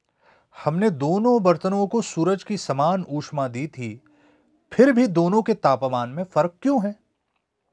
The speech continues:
इसका कारण क्या हो सकता है? हम एक नई संकल्पना, विशिष्ट ताप या ऊष्मा के बारे में बात कर रहे हैं।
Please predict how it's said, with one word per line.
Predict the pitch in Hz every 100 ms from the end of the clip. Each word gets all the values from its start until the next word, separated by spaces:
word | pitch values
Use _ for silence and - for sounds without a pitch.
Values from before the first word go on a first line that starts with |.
| _ _ _ _ _ _ -
इसका | - 240
कारण | 233 180 202
क्या | 226 269
हो | 190
सकता | 147 107 - 110
है? | 95 95 _ _ _ _ _ _ _ _ _ _ _ _ _ _ _ _ _ _ _ _ _ _ _ _ _ _ _
हम | - 196 233 170
एक | 190 165
नई | 127 147 185
संकल्पना, | - 131 117 113 113 110 104 95 _ _ _ _ -
विशिष्ट | 120 147 208 180 170
ताप | - 127 147 170
या | 156 -
ऊष्मा | 131 123 165 175
के | 170
बारे | 131 117 139
में | 202
बात | 170 165
कर | - 113
रहे | 107 101 104
हैं। | 92 101